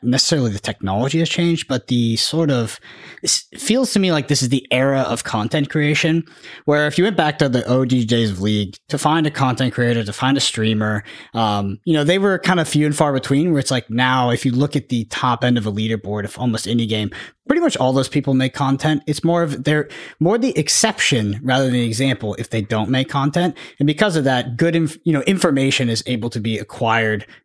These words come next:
very readily. So I, I don't know how long it would take for Loki, but I do think, you know, I don't know. Basically, my main argument is that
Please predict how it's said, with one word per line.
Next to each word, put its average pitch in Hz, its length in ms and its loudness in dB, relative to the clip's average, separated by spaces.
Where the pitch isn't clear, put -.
very 110 200 0
readily. 92 420 -4
So 117 320 -2
I, - 220 -2
I 202 80 4
don't 254 120 2
know 247 100 2
how 175 160 2
long 175 220 2
it 180 40 2
would 180 160 2
take 175 180 0
for 180 100 2
Loki, 170 320 2
but 147 300 0
I 135 80 0
do 185 160 2
think, 180 180 0
you 127 120 0
know, - 160 -2
I 131 80 2
don't 110 100 2
know. 95 120 -4
Basically, 190 420 2
my 151 160 2
main 156 200 2
argument 123 380 2
is 117 100 2
that 120 240 0